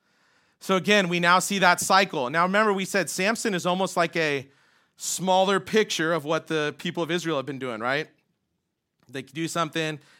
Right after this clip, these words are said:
and it just keeps getting worse and worse and worse, right? Because now that he's killed people, the Philistines now want retaliation for what's happened to their people. So now they want to come and get Samson.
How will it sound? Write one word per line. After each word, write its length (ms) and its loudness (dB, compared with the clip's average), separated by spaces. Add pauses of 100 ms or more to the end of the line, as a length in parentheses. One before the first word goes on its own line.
and 120 -2
it 60 -6
just 180 -10
keeps 180 -8
getting 300 -6
worse 360 -2
and 140 -4
worse 300 -4
and 120 -8
worse, 320 -6
right? 240 0 (240)
Because 380 -2
now 160 6
that 100 2
he's 160 -4
killed 280 -2
people, 320 -4
the 80 -2
Philistines 560 -6
now 160 -4
want 180 -4
retaliation 880 -8 (640)
for 120 -4
what's 220 -2
happened 320 0
to 60 -8
their 200 2
people. 460 -8 (220)
So 160 -8
now 240 4
they 100 0
want 220 2
to 60 -10
come 220 0
and 60 -4
get 160 -4
Samson. 380 -4